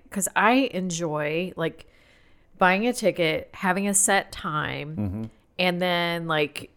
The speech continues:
Speaker 1: getting whatever cocktail. Like, I, I just love for somebody to, I guess, choose my experience for me, curating it. And may-, and that's kind of why we do the cocktail tour.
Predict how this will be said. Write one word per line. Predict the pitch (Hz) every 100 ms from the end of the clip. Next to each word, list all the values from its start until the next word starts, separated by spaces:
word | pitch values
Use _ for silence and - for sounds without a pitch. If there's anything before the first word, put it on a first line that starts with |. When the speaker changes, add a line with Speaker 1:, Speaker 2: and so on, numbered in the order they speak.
| 156
Speaker 1:
getting | 180 170 170 165 160 165 - 151
whatever | 165 165 160 165 165
cocktail. | - 156 151 - 147 - 143
Like, | 156 156
I, | 165 165 165
I | - 170
just | 175 - 165
love | 160 160 165 160 156 156
for | - 156
somebody | - 165 165 151 147
to, | 147 147
I |
guess, | 214 302 -
choose | - 247 220
my | 202
experience | 175 - 190 180 160 -
for | 175 180
me, | 151 - 147 -
curating | - 185 156 151 147
it. | 147 143 143 -
And | - 208
may-, | 226 -
and | 175 190
that's | 214 -
kind | - 202
of | 180
why | 175
we | 175 170
do | 165 170
the | 151
cocktail | - 165 - 143
tour. | 139 147 143 143